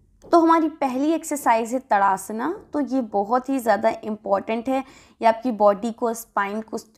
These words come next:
अच्छे से स्ट्रेच करता है, जिससे आपको बहुत ही ज़्यादा अच्छी हाइट मिलती है। तो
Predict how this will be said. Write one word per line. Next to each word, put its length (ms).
अच्छे 280
से 160
स्ट्रेच 460
करता 340
है, 100
जिससे 480
आपको 340
बहुत 640
ही 80
ज़्यादा 280
अच्छी 560
हाइट 320
मिलती 380
है। 80
तो 180